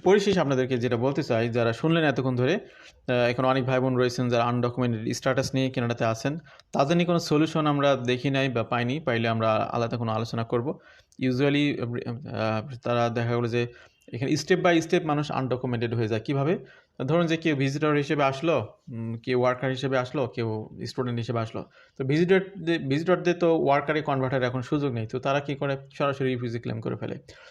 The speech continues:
এরপর ওয়ার্কার কী করে? আহ, ওয়ার্ক পারমিট রিনিউ করতেই থাকে, করতে থাকে। কোনো একটা পর্যায়ে গিয়ে তিনি, তার হচ্ছে ওয়ার্ক পারমিট রিনিউ হচ্ছে না এবং এর মধ্যে তিনি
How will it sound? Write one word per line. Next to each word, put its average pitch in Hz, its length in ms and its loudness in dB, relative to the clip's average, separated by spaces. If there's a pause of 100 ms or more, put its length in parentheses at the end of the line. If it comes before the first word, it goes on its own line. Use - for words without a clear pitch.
(200)
এরপর 160 200 0
ওয়ার্কার 160 440 2
কী 165 140 -4
করে? 165 240 2
আহ, 160 80 -2 (340)
ওয়ার্ক 135 260 -2
পারমিট 139 220 -2
রিনিউ 131 220 -2
করতেই 131 280 -4
থাকে, 123 240 -2
করতে 131 240 -6
থাকে। 120 180 -4
কোনো 156 180 -4
একটা 156 140 -4
পর্যায়ে 143 380 0
গিয়ে 135 160 -2
তিনি, 135 220 -6
তার 123 180 0
হচ্ছে 120 180 -4
ওয়ার্ক 113 260 -2
পারমিট 123 200 -2
রিনিউ 127 220 -2
হচ্ছে 143 240 -2
না 156 80 -4
এবং 131 180 -4
এর 113 80 -2
মধ্যে 110 180 -4
তিনি 127 300 -4